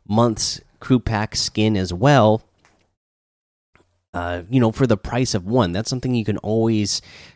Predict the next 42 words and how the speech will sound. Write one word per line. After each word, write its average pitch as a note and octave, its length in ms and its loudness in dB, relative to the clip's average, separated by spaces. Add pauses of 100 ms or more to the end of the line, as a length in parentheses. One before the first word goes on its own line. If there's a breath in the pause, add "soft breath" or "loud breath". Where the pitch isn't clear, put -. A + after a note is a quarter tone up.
(160)
kind A2+ 260 0
of G2+ 240 0 (480 loud breath)
uh, D#2 140 -6
try G2+ 300 -2
to F#2 560 -2 (100)
time G2 340 -2
if F#2 140 -4
you're G#2+ 80 0
not A2+ 200 0
gonna G#2+ 240 0
be G2 160 -4
subscribing, F#2+ 920 -2 (380 loud breath)
uh, F2 260 -2
all G2+ 240 4
year F#2+ 260 0
round. D#2+ 520 -4 (520)
You F#2 100 -8
can F2 440 -8
just - 180 -8
kinda F#2 380 -4
time F#2+ 380 -2
it F#2+ 180 0
and F#2+ 220 -4
get G2+ 240 -6
two A#2+ 400 4
outfits F#2 600 -4 (260 loud breath)
for F#2 240 0
the F2+ 100 -2
price F2 340 -6
of D#2+ 120 -14
one, E2+ 240 -2
which G2+ 200 -2
is B2+ 200 0
a, A2 160 0 (120)
a G2+ 80 -4
good F#2 340 -4
deal, - 380 -2 (360)
uh, E2 60 -10
i-, A#2 320 -2
in A2+ 180 0
my G2+ 180 -2
opinion. F2+ 520 -6